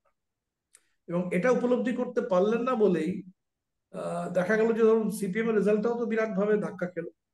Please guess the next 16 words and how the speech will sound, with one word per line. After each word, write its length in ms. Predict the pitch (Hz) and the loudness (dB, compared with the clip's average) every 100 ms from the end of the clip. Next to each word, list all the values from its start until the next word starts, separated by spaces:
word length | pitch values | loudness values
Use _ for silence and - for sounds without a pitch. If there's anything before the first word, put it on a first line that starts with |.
| _ _ _ _ _ _ _ - | _ _ _ _ _ _ _ -8
তো 60 | - - | -6 2
এটা 720 | 214 226 277 294 294 302 294 - _ _ _ _ _ _ - | 2 4 4 6 4 2 -4 -16 _ _ _ _ _ _ -8
আমি 160 | 202 | 2
জানি 200 | 196 226 | 6 6
না 180 | 240 - - - | 2 -4 -8 -4
এখন 180 | 180 180 | 2 6
ওরা 360 | 170 180 180 | 8 8 6
কিভাবে, 360 | 180 175 175 180 | 2 4 8 8
এখন 220 | 180 175 | 6 2
আজকে 340 | 175 185 - | 0 -6 -6
কিভাবে 400 | 185 185 180 180 | -2 2 4 4
দেখছেন, 400 | 170 165 - 170 | 2 0 -2 -6
উপলব্ধি 440 | 160 - 156 156 170 | -4 -2 -4 -2 -2
করছেন 340 | 156 156 156 | -4 -2 -2
না 160 | 147 147 | -2 -4
করছেন। 400 | 151 147 - | -4 -8 -6